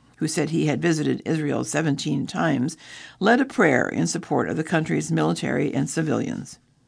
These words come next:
Higgins said, "Your word tells us to pray for the peace of Jerusalem, so Lord, we do that, but also the nation of Israel as a whole.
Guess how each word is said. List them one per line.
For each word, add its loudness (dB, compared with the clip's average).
Higgins 0
said, 0
"Your 4
word 4
tells 4
us 2
to -6
pray 2
for -4
the -2
peace -2
of 0
Jerusalem, -2
so -2
Lord, 4
we 4
do 4
that, 0
but -4
also 6
the 0
nation 2
of -2
Israel -2
as -2
a -2
whole. -6